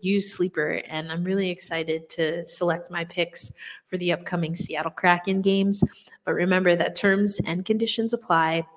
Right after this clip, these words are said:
so make sure you see Sleeper's terms of use for details. But remember, go to Sleeper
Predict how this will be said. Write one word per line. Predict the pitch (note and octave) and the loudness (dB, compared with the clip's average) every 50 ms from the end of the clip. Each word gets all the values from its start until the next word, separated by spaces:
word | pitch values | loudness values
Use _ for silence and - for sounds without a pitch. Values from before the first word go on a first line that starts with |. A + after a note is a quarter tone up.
| - - _ | -14 -12 _
so | - - - | -6 -4 -2
make | F3 G#3 D4 F4+ | 0 0 0 0
sure | - - B3 A3 | -2 -2 0 0
you | G3 | 0
see | G3 G3 - F#3 | 0 -2 -4 -6
Sleeper's | F3 - - E3 D#3+ E3 - E3 - | -6 -6 -6 -6 -6 -6 -6 -8 -8
terms | - - D3+ D#3 D#3 D#3 | -8 -8 -8 -8 -6 -8
of | D#3 D3+ F3 | -8 -4 0
use | G3 A#3 B3 A#3+ - - - - - - - - - _ | 2 4 4 4 2 -2 -4 -10 -20 -20 -20 -20 -20 _
for | - - - F#3+ F3+ | -14 -6 0 2 2
details. | E3 E3+ G3+ G#3+ G3+ - - - - - D#3+ - - - - | 2 2 0 0 0 0 -2 -2 -2 -4 -4 -6 -6 -8 -6
But | D3 C#3 - C#3 D3+ D#3+ | -8 -8 -8 -10 -14 -6
remember, | - E3 E3+ D#3 D3+ - - - - | -4 -2 0 0 0 -2 -4 -4 -4
go | - E3+ | -6 -4
to | E3 | -2
Sleeper | - - - - G3+ G3 G3+ G#3 G#3 G#3+ A3 - | 0 -2 2 2 0 2 4 4 4 2 2 -4